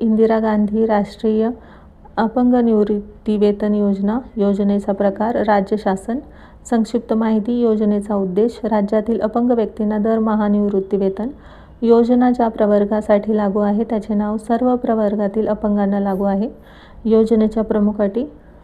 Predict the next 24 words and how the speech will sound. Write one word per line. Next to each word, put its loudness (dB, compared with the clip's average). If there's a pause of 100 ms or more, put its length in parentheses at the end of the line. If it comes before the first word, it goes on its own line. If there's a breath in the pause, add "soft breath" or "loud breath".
दारिद्र्य 2
रेषेखाली 0 (420 loud breath)
कुटुंबाच्या 0
यादीत 2
नोंद 0
असलेल्या 0
अपंग -2
वि-, 2
लाभार्थ्यांपैकी -2 (120)
फक्त -6 (100)
अठरा -2
ते 2
पासष्ट -2 (600 loud breath)
वर्षाखालील 0 (200)
वयोगटातील 0 (440 loud breath)
ऐंशी, 0 (200)
अ, 0 (100)
टक्क्यांहून 2
जास्त 0
अपंग 0
असलेले 0
किंवा -2 (520 loud breath)
एक 0
किंवा 0